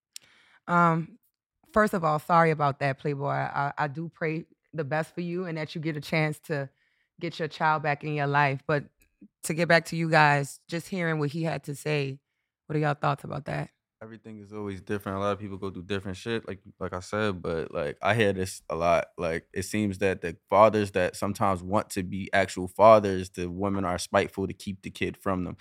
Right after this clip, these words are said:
Speaker 1: Yeah.
Speaker 2: Now, if he was the deadbeat, she'd be trying to
Speaker 1: Throw the kid
Speaker 2: be
Speaker 1: in his
Speaker 2: trying,
Speaker 1: lap.
Speaker 2: yeah,
Speaker 1: Yeah.
Speaker 2: trying to fu-, track him down to, to make him be a dad. Sometimes they just so scorned that they just wanna be spiteful to, to hurt you, and they don't realize how much they're actually affecting the child more than him.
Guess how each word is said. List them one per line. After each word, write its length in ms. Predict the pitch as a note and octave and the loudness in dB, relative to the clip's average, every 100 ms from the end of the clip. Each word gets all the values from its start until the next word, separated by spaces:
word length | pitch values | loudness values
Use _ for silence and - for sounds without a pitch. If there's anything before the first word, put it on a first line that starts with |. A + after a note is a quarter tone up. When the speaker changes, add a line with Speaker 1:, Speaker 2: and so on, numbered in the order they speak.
| E3 | -8
Speaker 1:
Yeah. 200 | D#3+ D3 | -4 0
Speaker 2:
Now, 100 | G#2 | 0
if 100 | - | 2
he 120 | D3 | 0
was 160 | B2 G#2+ | 0 -2
the 100 | F#2 | 2
deadbeat, 600 | F#2 D#3 C#3+ A2 G#2+ _ - | 12 12 12 4 0 _ -18
she'd 180 | - C3+ | 0 2
be 140 | B2 A#2 | 4 2
trying 260 | - A#2 | 4 4
to 160 | A2 F#2 - _ - | 4 -2 -8 _ 0
Speaker 1:
Throw 160 | A#2+ E3 | 4 6
the 60 | E3+ | 4
kid 240 | - G3+ | 6 6
Speaker 2:
be 40 | |
Speaker 1:
in 60 | G3 | 8
his 80 | G3 | 8
Speaker 2:
trying, 240 | D3+ F3 | 12 12
Speaker 1:
lap. 80 | E3 | 12
Speaker 2:
yeah, 260 | E3+ F3 C#3 D#3 | 12 12 10 10
Speaker 1:
Yeah. 180 | D3+ C#3+ | 6 6
Speaker 2:
trying 160 | C3+ B2+ | 4 0
to 100 | A2+ | -2
fu-, 180 | C#3 - | -2 -2
track 240 | - C#3 C3+ | 2 2 2
him 160 | C#3 C#3 | -2 2
down 400 | D#3+ F3+ E3+ C#3 | 4 6 4 2
to, 120 | C3 | 0
to 200 | A#2 A2+ | -2 -6
make 280 | A#2+ C3 A#2 | -4 -4 -2
him 100 | A#2 | -4
be 180 | B2 A#2+ | 0 -2
a 60 | |
dad. 380 | A2 A2+ A2 G2+ | 0 2 2 0
Sometimes 480 | G#2 A#2 - B2+ B2 | -6 -6 -2 0 -2
they 120 | A#2 | -6
just 360 | G#2+ A#2+ A#2 - | -4 -4 -4 -4
so 200 | A#2 A#2 | -4 -4
scorned 460 | - - B2 A#2+ G#2+ | -6 -2 0 0 -2
that 100 | F#2 | -4
they 100 | A2 | -4
just 180 | G#2+ | -4
wanna 140 | A2+ G#2 | -6 -8
be 80 | G#2 | -8
spiteful 520 | - G#2+ G#2+ - G2+ | -2 -2 -2 -6 -10
to, 320 | - F#2 G2 _ _ _ _ _ - | -8 -8 -8 _ _ _ _ _ -8
to 100 | G#2+ | -2
hurt 320 | A#2+ G2+ - | 0 -2 -2
you, 180 | B2 G#2+ | 0 0
and 100 | G2+ | 0
they 100 | G2+ | -2
don't 160 | G2+ G2+ | -2 -2
realize 360 | G#2 G2+ G2 | 0 2 2
how 100 | A2 | 0
much 180 | G#2 G2+ | -2 -4
they're 140 | - | -4
actually 260 | G2+ - F#2+ | -6 -6 -10
affecting 380 | F2+ G#2+ F#2+ F#2 | -6 -4 -6 -6
the 60 | E2+ | -4
child 320 | G#2 G#2 F#2+ | 2 4 4
more 160 | G2+ F#2+ | -2 -4
than 120 | F2+ | -2
him. 260 | A#2 F#2+ | -2 -2